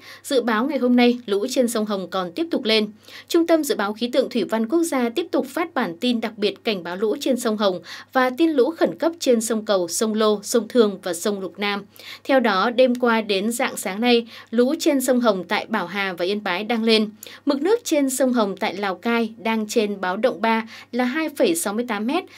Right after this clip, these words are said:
tại Bảo Hà, Lào Cai trên mức lũ lịch sử năm hai nghìn không trăm linh tám là không phẩy tám tám mét, còn tại Yên Bái trên mức lũ lịch sử năm một nghìn chín trăm sáu mươi tám, ba mươi tư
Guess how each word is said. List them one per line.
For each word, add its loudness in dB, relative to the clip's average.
tại 0
Bảo -2
Hà, -4
Lào -2
Cai 2
trên 4
mức -2
lũ 2
lịch 0
sử 2
năm -6
hai -2
nghìn -2
không -2
trăm -2
linh -2
tám 0
là 2
không -4
phẩy 0
tám -4
tám -4
mét, -2
còn 0
tại 0
Yên 0
Bái 0
trên 2
mức -2
lũ 2
lịch -2
sử 2
năm -4
một -4
nghìn -6
chín -4
trăm -4
sáu -4
mươi 0
tám, -2
ba 4
mươi 0
tư 0